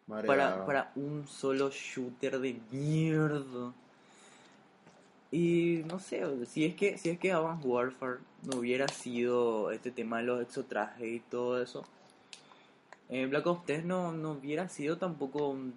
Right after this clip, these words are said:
Speaker 2: tema tan futurista. Ponele que se basaría en veinte años después de lo que es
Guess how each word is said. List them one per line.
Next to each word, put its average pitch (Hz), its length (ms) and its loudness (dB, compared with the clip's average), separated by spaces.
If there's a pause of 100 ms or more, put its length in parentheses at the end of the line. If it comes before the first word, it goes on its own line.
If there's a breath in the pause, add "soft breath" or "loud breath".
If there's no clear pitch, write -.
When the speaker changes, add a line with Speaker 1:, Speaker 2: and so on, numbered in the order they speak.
(100)
Speaker 2:
tema 127 280 -2
tan 127 220 -4
futurista. 113 920 -4 (220)
Ponele 117 480 -4
que 113 580 0 (540)
se 123 140 -4
basaría 123 720 0
en 117 420 -6 (300)
veinte 127 380 0
años 123 280 -2
después 113 540 0
de 123 240 2
lo 113 480 0
que 110 580 0
es - 300 -10